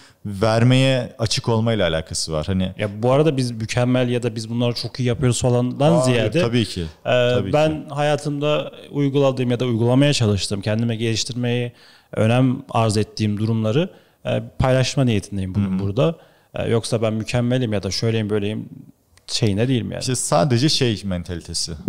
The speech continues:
Speaker 1: Fırsat olursa hemen yapayım mı hep kafanda tutmak yani, unutmamak. Yeri geldiğinde çok gereksiz bir şey uğruna, materyalist bir şey uğruna belki de o şeyini unutabiliyorsun hani o an.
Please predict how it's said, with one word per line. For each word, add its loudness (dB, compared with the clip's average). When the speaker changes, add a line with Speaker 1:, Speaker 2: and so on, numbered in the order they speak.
Speaker 1:
Fırsat -2
olursa 0
hemen 2
yapayım -2
mı -2
hep -8
kafanda -2
tutmak -4
yani, -4
unutmamak. -4
Yeri 2
geldiğinde 0
çok 2
gereksiz 0
bir -2
şey -2
uğruna, -2
materyalist 0
bir -8
şey -6
uğruna 0
belki -2
de 0
o -2
şeyini 0
unutabiliyorsun 0
hani -4
o -4
an. -2